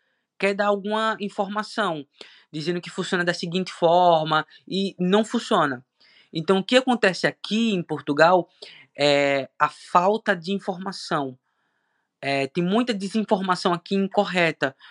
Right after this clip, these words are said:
Cada um diz uma coisa diferente, cada YouTube diz uma coisa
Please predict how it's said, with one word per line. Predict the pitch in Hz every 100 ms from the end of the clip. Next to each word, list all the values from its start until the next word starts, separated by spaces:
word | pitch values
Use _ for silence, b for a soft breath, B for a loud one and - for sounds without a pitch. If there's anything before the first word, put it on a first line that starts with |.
| b b
Cada | - 226 233
um | 226 214
diz | 196 196
uma | 190
coisa | - 185 175
diferente, | 170 - 151 165 190 202 -
cada | - 175 175
YouTube | 170 165 - 175 160
diz | 147 156 165
uma | 156 151
coisa | - 156 147